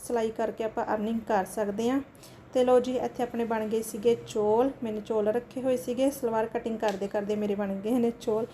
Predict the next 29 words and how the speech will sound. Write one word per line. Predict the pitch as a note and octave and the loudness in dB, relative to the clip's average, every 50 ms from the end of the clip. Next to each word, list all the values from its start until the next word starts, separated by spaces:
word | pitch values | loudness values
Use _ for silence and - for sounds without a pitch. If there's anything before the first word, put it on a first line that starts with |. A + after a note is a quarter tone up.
| - - - - - - | -12 -20 -20 -18 -8 -4
ਹੁਣ | C4+ B3+ | 0 0
ਆਪਾਂ | A#3+ B3 - A#3+ | 0 0 0 -2
ਖਾ | A#3 - - C4 A#3+ A#3 | -2 0 2 6 6 8
ਲੈਂਦੇ | A#3 A#3 A#3 A#3+ B3 | 6 6 4 2 2
ਹਾਂ, | C4 C4 - - - | 0 0 -4 -6 -12
ਆ | B3+ A#3 A#3 | -6 -4 -2
ਜਾਓ | A3+ A#3 A#3+ | 2 2 2
ਤੁਸੀਂ | A#3 A#3+ A#3 A#3 - B3 | 2 0 -6 -4 -4 -2
ਵੀ | A#3 B3 | -2 -2
ਖਾ | A#3+ - - B3 A#3+ | -4 -2 0 2 2
ਲਓ। | A#3+ C4 C#4 D4 - - - - - - - - - - | 4 2 0 -2 -4 -8 -20 -20 -20 -20 -20 -16 -6 -4
ਅਗਰ | B3 A3+ A#3+ B3 | 2 4 4 6
ਵੀਡੀਓ | A#3 A#3+ G#3+ B3 | 6 8 6 6
ਤੁਹਾਨੂੰ | A#3+ C4 C4 B3+ B3 | 6 6 2 0 2
ਥੋੜ੍ਹੀ | - C4 A#3+ G#3+ G#3 | 4 4 4 4 4
ਜਿਹੀ | G#3 A#3+ A#3+ - B3+ | 0 -2 -2 -2 -2
ਵੀ | B3+ | -2
ਵਧੀਆ | A#3 A#3 G#3+ A3+ A#3+ | 0 0 2 4 4
ਲੱਗੀ | A#3 A#3 A#3 G#3 A3 A#3 | 4 4 0 -2 -2 0
ਹੋਵੇ, | A#3 A#3+ A#3 A3+ | 0 0 0 0
ਤਾਂ | A3 A3+ | -4 -4
ਪਲੀਜ਼ | A3 - - A3+ A3+ | -6 -4 -6 -6 -4
ਫਰੈਂਡ | - - - - - - A#3+ A3+ A3 A3 - | -6 -8 -10 -12 -14 -6 -6 -4 -4 -4 -6
ਲਾਈਕ | A#3 A3 G#3+ G#3 G#3 G#3 - | -2 0 0 0 0 0 0
ਕਰਨਾ, | A#3+ A#3 B3+ A#3+ A#3+ C4+ | 0 0 2 2 2 0
ਕੁਮੈਂਟ | B3 - B3 A#3 A3+ G#3+ G#3+ G#3+ | 0 0 -2 0 0 0 -2 -2
ਕਰਨਾ, | A#3 - B3 A#3+ A#3+ B3 B3+ | -2 0 0 2 2 2 0
ਸ਼ੇਅਰ | - - B3+ A3+ A3 A#3 | 0 2 2 4 4 4
ਕਰਨਾ। | A3+ C4 B3+ B3 B3 B3+ C4+ C#4 | 2 2 2 2 2 2 0 -2